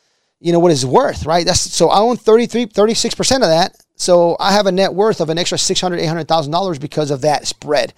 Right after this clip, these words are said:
between the loan and what it's worth. So that's pretty cool 'cause I can use that to sign more loans.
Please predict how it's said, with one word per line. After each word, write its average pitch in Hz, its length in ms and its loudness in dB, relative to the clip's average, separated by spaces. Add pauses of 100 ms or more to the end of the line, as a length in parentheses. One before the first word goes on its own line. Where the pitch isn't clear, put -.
(140)
between 147 180 -10
the 139 80 -4
loan 247 340 2 (320)
and 202 240 -4
what 175 80 0
it's - 160 -6
worth. 147 360 -8 (360)
So 143 100 -8
that's 175 180 0
pretty 233 320 -4
cool 165 400 4 (240)
'cause 170 100 -4
I 151 40 -2
can 151 120 -8
use 196 160 0
that 185 100 4
to 135 80 -10
sign 175 220 -2
more 147 160 0
loans. 180 420 -2